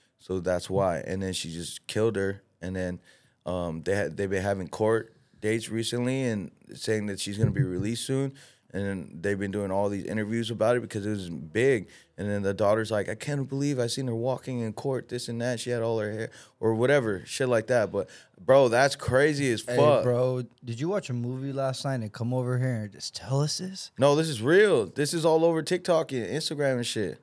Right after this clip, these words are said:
Speaker 2: That is insane. Is this Florida? Where does this happen?
Speaker 1: I don't, I don't know where it's at, but it's crazy, bro. Like, what do you
Speaker 2: At
Speaker 1: think
Speaker 2: least
Speaker 1: of
Speaker 2: she,
Speaker 1: that?
Speaker 2: I'm, I'm glad the girl found it, but the girl killed the mom?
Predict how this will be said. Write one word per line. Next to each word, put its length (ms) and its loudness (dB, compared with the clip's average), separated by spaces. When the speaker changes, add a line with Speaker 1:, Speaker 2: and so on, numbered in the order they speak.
Speaker 2:
That 200 2
is 60 0
insane. 480 0
Is 140 -2
this 100 -4
Florida? 440 -2
Where 220 -8
does 100 -8
this 80 -10
happen? 180 -4
Speaker 1:
I 60 6
don't, 160 2
I 100 4
don't 180 6
know 120 4
where 220 4
it's 140 -2
at, 260 2
but 160 -2
it's 160 -4
crazy, 460 2
bro. 320 4
Like, 200 0
what 140 2
do 60 2
you 60 4
Speaker 2:
At 60 6
Speaker 1:
think 120 2
Speaker 2:
least 100 0
Speaker 1:
of 80 2
Speaker 2:
she, 60 0
Speaker 1:
that? 120 8
Speaker 2:
I'm, 160 0
I'm 180 0
glad 380 4
the 80 -4
girl 380 0
found 280 -2
it, 60 -4
but 140 -4
the 40 -4
girl 280 2
killed 260 -2
the 60 -4
mom? 320 -2